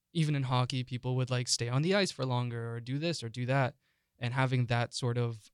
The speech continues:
routine of, "If I do this, then I do well. If I do this, then I would do well. If I do this, then I would do well." Even if it's not necessarily true,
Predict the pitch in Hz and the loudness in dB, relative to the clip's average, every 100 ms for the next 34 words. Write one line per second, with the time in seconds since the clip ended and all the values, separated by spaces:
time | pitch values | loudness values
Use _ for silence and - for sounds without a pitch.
0 | 139 151 - 143 139 135 131 123 123 120 | -4 -4 0 4 4 4 0 -4 -4 -6
1 | 117 - _ _ 117 127 120 135 120 127 | -10 -18 _ _ -6 -2 0 0 0 -2
2 | 185 123 113 113 147 185 - - _ - | -2 -4 -6 -4 -4 -4 -6 -12 _ -14
3 | 117 113 117 127 151 - 117 110 117 135 | -10 -8 -6 -6 -6 -6 -8 -6 -6 -4
4 | 175 196 208 117 - 117 120 127 - 117 | -4 -4 -6 -8 -8 -6 -6 -8 -10 -12
5 | 113 113 120 139 131 170 226 196 170 - | -12 -10 -2 0 0 -2 -4 -4 -4 -8
6 | - 135 123 123 - - 117 110 110 - | -4 -4 -2 -6 -8 -6 -6 -8 -10 0
7 | 202 139 | 0 0